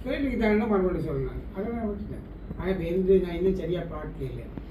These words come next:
அது கணக்கு பிரச்சனை இருக்கு. இப்ப பொதுச்சபை அங்கீகரிக்கலைன்னு சில பேர் சொல்றாங்க. அது பச்சை, அது பிள்ளை. பொதுச்சபை அங்கீகரிக்க வேணும்னு இந்த இடத்துல பிள்ளை தேர்தல் ஆணைக்குழு அங்கீகரிச்சிருக்காரு.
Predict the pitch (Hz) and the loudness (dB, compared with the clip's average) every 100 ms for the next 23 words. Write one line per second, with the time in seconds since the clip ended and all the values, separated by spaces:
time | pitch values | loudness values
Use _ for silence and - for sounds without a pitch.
0 | - - 151 160 175 185 180 180 180 185 | -12 -10 -8 -4 -2 -2 0 0 2 2
1 | 165 127 - - 180 185 208 208 214 214 | 2 -2 -4 -2 0 4 6 6 6 6
2 | 214 214 - - 214 208 208 190 196 196 | 6 2 -6 -2 4 8 8 10 10 10
3 | 202 247 277 240 247 269 262 190 208 214 | 6 2 2 2 2 0 0 2 2 2
4 | 214 247 190 208 220 320 294 - - - | 0 0 0 0 0 0 0 -2 -10 -12
5 | - - 190 220 233 - 240 247 226 220 | -10 2 4 6 4 2 4 6 6 4
6 | 226 226 214 220 220 233 247 247 240 233 | 4 4 4 4 4 4 4 4 4 4
7 | 247 240 240 214 240 240 240 240 240 240 | 4 4 4 6 6 6 4 2 2 2
8 | 247 240 269 269 277 285 294 302 | 4 4 6 4 2 4 6 6